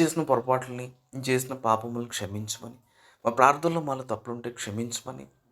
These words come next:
మా ప్రార్థనకి ప్రతిఫలాన్ని అనుగ్రహించమని తండ్రి, కుమార, పరిశుద్ధాత్మ నామమున మిక్కిలి వినయంగా ప్రార్థించి అడుగు వాటినెల్లను మనస్ఫూర్తిగా పొందుకుని ఉన్నామని నమ్మి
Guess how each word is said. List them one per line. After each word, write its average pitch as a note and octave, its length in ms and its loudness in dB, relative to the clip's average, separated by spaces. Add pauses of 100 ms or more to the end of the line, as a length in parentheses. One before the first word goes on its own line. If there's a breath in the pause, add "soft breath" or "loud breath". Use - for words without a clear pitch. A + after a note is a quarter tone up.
(120)
మా G2+ 80 -2
ప్రార్థనకి A#2+ 600 0
ప్రతిఫలాన్ని D3+ 760 0
అనుగ్రహించమని G#2+ 680 -10 (580 soft breath)
తండ్రి, D#3 320 6
కుమార, C#3+ 360 4
పరిశుద్ధాత్మ A#2 840 4
నామమున F#2+ 400 -10 (520 soft breath)
మిక్కిలి G3 300 2
వినయంగా D3 280 4
ప్రార్థించి B2 760 2 (320)
అడుగు A#2+ 200 -8
వాటినెల్లను A2+ 720 0
మనస్ఫూర్తిగా B2+ 640 -6
పొందుకుని A2+ 480 -6
ఉన్నామని G#2+ 520 -4 (680)
నమ్మి C3 440 2